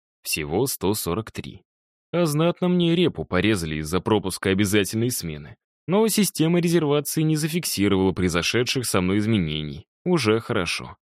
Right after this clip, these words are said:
Реальность встретила меня тишиной виртуального уровня — как мы про себя называем ту часть резервации, где установлены капсулы,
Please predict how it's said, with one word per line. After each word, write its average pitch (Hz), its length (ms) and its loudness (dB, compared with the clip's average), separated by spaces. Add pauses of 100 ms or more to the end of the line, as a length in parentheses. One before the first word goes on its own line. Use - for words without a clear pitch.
(600)
Реальность 185 600 0
встретила 185 520 0
меня 147 320 2
тишиной 143 480 -2
виртуального 139 680 0
уровня — 117 540 0 (340)
как 180 180 0
мы 147 180 4
про 123 140 2
себя 123 300 0
называем 110 520 0
ту 78 200 -4
часть - 360 -6
резервации, 117 680 0
где 92 180 0
установлены 110 640 0
капсулы, 101 600 -4